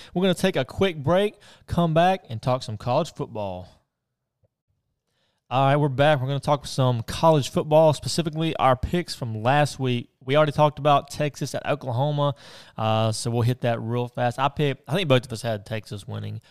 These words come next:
We thought it would be a little bit closer. <laughs> Didn't think it would be as big of a blowout. Uh, moving on, Heath's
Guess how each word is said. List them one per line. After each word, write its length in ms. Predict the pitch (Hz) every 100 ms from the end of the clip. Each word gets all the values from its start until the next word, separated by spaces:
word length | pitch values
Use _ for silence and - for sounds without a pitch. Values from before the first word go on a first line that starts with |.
| _ -
We 80 |
thought 220 | 123 131 123
it 40 |
would 120 | 117
be 300 | 120 120 117
a 260 | 98 _ 135
little 140 | 135
bit 100 | 123
closer. 460 | - - 135 131 135
<laughs> 20 |
Didn't 220 | 110 127
think 100 | 123 120
it 40 |
would 40 | 117
be 180 | 117 - _ _ -
as 220 | 147 135
big 160 | 127 127
of 60 |
a 40 | 117
blowout. 640 | 123 123 123 127 139 - - - -
Uh, 160 | 123 120
moving 220 | 151 156
on, 260 | 147 139 -
Heath's 640 | - - 160 170 - -